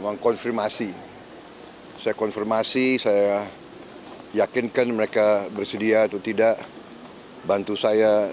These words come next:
di bidang yang saya tawarkan kepada mereka.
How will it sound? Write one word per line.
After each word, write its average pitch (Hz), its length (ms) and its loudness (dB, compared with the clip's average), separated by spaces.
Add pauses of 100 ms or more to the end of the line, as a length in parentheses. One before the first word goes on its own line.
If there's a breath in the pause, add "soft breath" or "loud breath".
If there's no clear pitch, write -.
(120)
di 101 80 -4
bidang 110 480 0
yang 98 400 -2 (1120)
saya 104 480 2 (560)
tawarkan 123 480 0
kepada 110 240 -2
mereka. 110 400 0